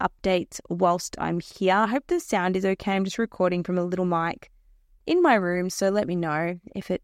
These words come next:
sounds all right and if you've got any topics for me to discuss. Tomorrow, I have a nice day. I'm catching up with one of my friends I met here last time. She's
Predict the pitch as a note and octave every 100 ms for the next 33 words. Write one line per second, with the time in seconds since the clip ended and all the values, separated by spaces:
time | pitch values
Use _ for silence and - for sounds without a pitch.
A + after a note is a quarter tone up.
0 | _ A#3 B3+ C#4 B3+ G3+ F3+ D#3+ E3+ A#3
1 | C4 G#3 G3 G#3 F#3 G3 G3+ A3 A3 -
2 | - F#3+ - F#3 - - _ _ _ _
3 | - F#3+ F#3 F3+ F3 E3+ F3+ E3+ - -
4 | E3 D3+ - - - _ - _ _ -
5 | _ _ _ _ - G#3 G3+ G#3 A3 A3+
6 | A#3 - E3+ E3+ F3+ F3 - E3 D#3+ D#3
7 | F3 F#3 A3 - F#3 F3+ F3 - G3 -
8 | F#3+ F#3 - - _ _ _ _ F3+ F3+
9 | F3 - - - E3+ F#3 F3+ E3+ E3 -
10 | A3+ B3+ A#3 A3+ G#3+ G3 G#3 G3 G3 G3
11 | - - G3 F#3+ F#3+ F#3+ F#3+ - - E3+